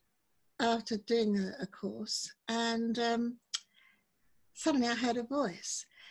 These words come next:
and it was so clear, so strong. It was, it was almost as though I'd just picked the phone up, and there was, there was a, somebody on the other line, on the end of the line. And the voice said to me very clearly,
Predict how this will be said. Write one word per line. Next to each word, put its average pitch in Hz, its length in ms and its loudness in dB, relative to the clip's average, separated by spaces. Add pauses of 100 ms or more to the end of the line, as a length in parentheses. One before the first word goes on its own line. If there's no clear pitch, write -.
(200)
and 262 100 2
it 277 60 4
was 262 160 0
so 311 240 6
clear, 247 400 2
so 269 260 4
strong. 202 680 0 (100)
It 285 140 -12
was, - 320 -6 (160)
it 285 60 -12
was 269 120 -4
almost 269 380 4
as 240 140 -2
though 240 120 6
I'd 226 200 0
just 247 200 -6
picked - 180 -6
the 214 60 -4
phone 226 380 0
up, 190 160 -6
and 208 180 -2
there 220 220 -2
was, 208 340 -4
there 214 200 4
was 208 180 2
a, 202 220 0 (420)
somebody 226 340 2
on 214 140 2
the 214 80 4
other 208 140 2
line, 196 500 0 (340)
on 226 120 -2
the - 120 -6
end 208 220 2
of 196 100 -4
the 202 80 -2
line. 202 400 0 (600)
And 269 260 4
the 240 60 -2
voice 294 420 6
said 269 200 4
to - 140 -4
me 240 120 2
very 269 260 4 (380)
clearly, 214 580 2